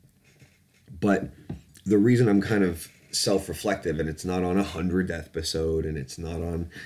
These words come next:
you know, January first or anything like that, but it's just about taking stock at all times. And I listened to the last episode of the show, and I realized that there are some clear areas impro-, of improvement with the show.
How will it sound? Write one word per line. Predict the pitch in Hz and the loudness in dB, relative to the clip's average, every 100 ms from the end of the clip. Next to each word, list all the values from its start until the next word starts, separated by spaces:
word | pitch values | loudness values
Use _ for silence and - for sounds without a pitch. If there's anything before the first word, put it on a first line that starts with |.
| - | -4
you | 87 | 0
know, | 80 | 2
January | 82 87 87 90 85 85 | 2 2 4 4 4 4
first | 90 - 78 80 - | 0 -4 -4 -4 -6
or | 80 | -6
anything | 85 82 85 | -6 -6 -6
like | 78 78 80 | -6 -8 -8
that, | 73 65 - | -10 -8 -4
but | 82 | -4
it's | 78 - | -4 -4
just | 104 - | -4 -2
about | 98 76 65 | -2 -2 -2
taking | 90 90 76 | -4 -4 -6
stock | - - 87 80 71 | -6 -6 -6 -6 -8
at | 78 | -6
all | 80 73 | -4 -6
times. | - 92 85 76 80 | -4 -2 -2 -4 -6
And | 78 - - - - - _ _ _ _ _ _ - - | -8 -8 -18 -20 -20 -20 _ _ _ _ _ _ -20 -10
I | 90 87 90 - | -4 0 0 -2
listened | - 95 104 113 104 90 | -6 0 2 2 0 -2
to | 98 | 0
the | 95 | 2
last | 92 92 95 | 2 2 0
episode | 87 - - 82 | -4 -6 -2 -2
of | 80 67 | -2 -4
the | |
show, | 78 - 90 80 80 - - - - | -4 -2 0 -2 -6 -16 -20 -10 -4
and | 87 | -2
I | |
realized | 82 92 98 90 85 82 | 2 4 4 4 0 -2
that | 80 | -4
there | 87 85 85 | -2 -2 -2
are | 80 80 78 80 - _ | -4 -6 -6 -10 -14 _
some | - 87 82 | -8 -6 -6
clear | - 107 101 95 92 | -4 4 6 6 4
areas | 92 90 85 82 | 2 2 2 0
impro-, | 78 80 - 87 - | -6 -8 -4 -4 -4
of | 82 82 | -4 -4
improvement | 76 - 95 90 82 69 | -4 -2 0 0 0 -4
with | 87 82 - | -2 -2 -2
the | |
show. | - - - | -4 -4 -6